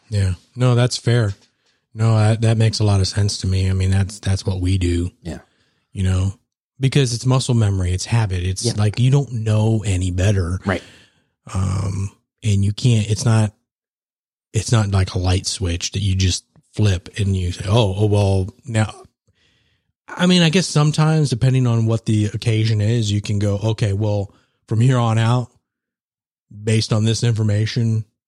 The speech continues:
Speaker 1: none of this other stuff can be trusted."
Speaker 2: Right.
Speaker 1: But it would be hard in this
Speaker 2: It
Speaker 1: world
Speaker 2: is.
Speaker 1: because there's still a natural order and,
Speaker 2: Mm-hmm.
Speaker 1: you know, you, you're just, you're just making an assumption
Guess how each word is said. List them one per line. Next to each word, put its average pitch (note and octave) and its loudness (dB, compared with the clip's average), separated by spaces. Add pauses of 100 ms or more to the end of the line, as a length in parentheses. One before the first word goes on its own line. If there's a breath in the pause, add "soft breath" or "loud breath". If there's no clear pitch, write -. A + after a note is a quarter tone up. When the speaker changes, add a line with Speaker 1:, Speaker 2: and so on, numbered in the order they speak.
(140)
Speaker 1:
none A#2+ 2
of A2+ 2
this G#2+ -2
other A#2 0
stuff - -4
can G#2 -2
be F#2+ -2
trusted." - -8 (280)
Speaker 2:
Right. E2+ -8 (480)
Speaker 1:
But C3+ 2
it C#3+ 0
would D3 2
be E3+ 4
hard G#2 0 (260)
in A2 0
this G#2 0
Speaker 2:
It A#3 4
Speaker 1:
world F#4+ 4
Speaker 2:
is. - 4
Speaker 1:
because D#3+ 0
there's D3 0
still D#3 2
a A#2+ 2
natural B2 0
order A#2+ 2
and, G#2 -2 (340 soft breath)
Speaker 2:
Mm-hmm. G2+ 0
Speaker 1:
you A2 4
know, G#2+ 4
you, G#2+ -2 (840)
you're A2+ -2
just, A2+ -2
you're A#2+ 2
just A2+ -2
making A#2 2
an A2 0
assumption G2+ 0